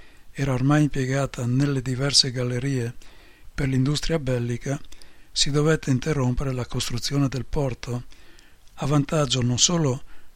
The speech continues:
degli abitanti di Langenstein, ma anche della natura.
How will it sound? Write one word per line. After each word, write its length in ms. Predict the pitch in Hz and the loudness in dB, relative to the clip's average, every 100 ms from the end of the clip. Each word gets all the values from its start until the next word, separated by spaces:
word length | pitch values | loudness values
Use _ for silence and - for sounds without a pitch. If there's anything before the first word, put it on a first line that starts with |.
| - | -6
degli 260 | 139 139 135 | 0 0 0
abitanti 540 | 120 117 139 143 131 | -2 -4 0 0 0
di 140 | 120 | -4
Langenstein, 800 | 131 139 135 123 - 131 113 117 - - - - - | -2 0 2 0 0 -2 -2 -4 -6 -18 -20 -20 -6
ma 180 | 165 151 | 2 4
anche 240 | 139 131 | 2 0
della 240 | 127 127 120 | -2 -2 0
natura. 580 | 117 - 151 131 117 | -2 -4 -4 -4 -4